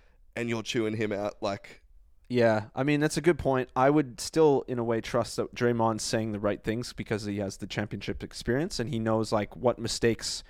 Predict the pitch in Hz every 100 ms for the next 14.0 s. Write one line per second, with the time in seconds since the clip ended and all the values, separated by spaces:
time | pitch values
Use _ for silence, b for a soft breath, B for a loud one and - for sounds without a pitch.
0 | b b - 110 113 117 110 107 107 104
1 | 110 110 123 123 - 113 98 - 117 156
2 | 285 - - B B B - 135 139 147
3 | 123 151 - - - - 135 - 151 147
4 | 135 131 127 127 - 127 120 113 - 117
5 | - 123 117 123 120 143 143 123 123 -
6 | - 104 92 - 123 123 110 107 - 113
7 | 113 107 107 104 110 113 107 104 117 110
8 | 104 110 110 107 - b b 127 160 185
9 | 170 160 156 139 123 120 107 113 123 127
10 | 127 113 107 127 120 113 110 101 123 110
11 | 120 160 - - - - - - 143 123
12 | 117 110 127 117 113 110 101 - 123 110
13 | 117 - b b b b - 123 - -